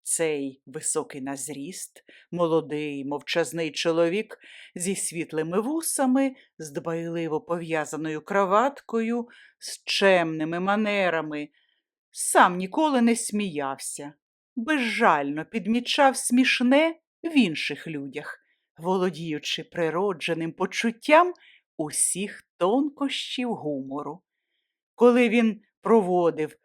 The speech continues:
з хронометром у руках репетиції, він інколи уривав акторів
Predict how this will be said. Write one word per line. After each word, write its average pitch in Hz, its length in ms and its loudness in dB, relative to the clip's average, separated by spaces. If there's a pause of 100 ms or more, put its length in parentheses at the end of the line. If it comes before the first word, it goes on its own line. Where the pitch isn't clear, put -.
(100)
з - 200 -4
хронометром 160 800 2
у 170 40 -2
руках 175 640 -4
репетиції, 160 1000 -6 (280)
він 311 420 2
інколи 254 680 2 (160)
уривав 185 640 0
акторів 170 680 -6